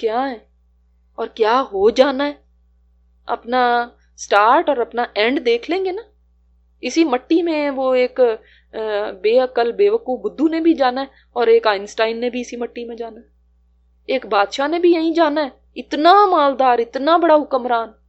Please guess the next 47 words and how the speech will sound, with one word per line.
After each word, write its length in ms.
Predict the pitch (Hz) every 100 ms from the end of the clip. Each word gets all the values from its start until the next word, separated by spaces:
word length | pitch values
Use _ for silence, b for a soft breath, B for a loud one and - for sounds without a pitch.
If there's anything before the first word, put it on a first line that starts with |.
| _ _
और 120 | 262
फ़कीर 420 | - - 208 202 202
ने 140 | 208
भी 140 | 233
यहीं 180 | 247 240
जाना 220 | 240 226
है। 80 | 233 _ _ _ _ _ _ _ -
एक 120 | -
खूबसूरत 520 | - - - 233 285 311
लड़की 300 | 330 - 339
ने 100 | 330
भी 120 | 339
वहीं 220 | 302 311
जाना 260 | 311 285 277
है 80 |
और 140 | 226 196
बदसूरत 460 | 202 - 202 208 214
ने 120 | 233
भी 120 | 262
वहीं 180 | 247 240
जाना 220 | 240 220
है। 60 | _ _ _ _ _ _ _ _ _ _ _ _ _ _ _ _
अमीर 340 | 226 247 285 320
ने 160 | 320
भी 120 | 302 294
जा-, 200 | 285 226
वहीं 220 | 269 294
जाना 240 | 294 262
है, 60 | 220
गरीब 300 | 202 196 185
ने 100 | 220
भी 140 | 233
वहीं 180 | 240 240
जाना 200 | 240 240
है, 80 | 226
गोरे 300 | 220 254 320
ने 120 | 330
भी 120 | 330
वहीं 200 | 294 285
जाना 180 | 294 294
है, 60 | 294
काले 340 | 226 202 196
ने 120 | 214
भी 120 | 226 247
वहीं 160 | 240
जाना 240 | 240 233
है। 60 | 254